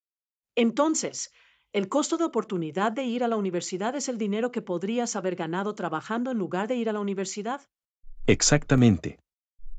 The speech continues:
Speaker 2: Incluso si los costos directos de la universidad, como la matrícula, están cubiertos,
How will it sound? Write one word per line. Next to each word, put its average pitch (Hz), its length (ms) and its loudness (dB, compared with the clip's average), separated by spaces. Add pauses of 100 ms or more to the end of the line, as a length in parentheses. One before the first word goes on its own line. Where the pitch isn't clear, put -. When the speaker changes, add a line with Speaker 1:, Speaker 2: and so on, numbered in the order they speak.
(320)
Speaker 2:
Incluso 160 480 6
si 139 140 4
los 107 160 6
costos 104 400 4
directos 92 440 4
de 92 100 4
la 90 100 4
universidad, 85 760 4 (180)
como 98 240 6
la 90 120 6
matrícula, 113 640 4 (180)
están 135 380 4
cubiertos, - 720 4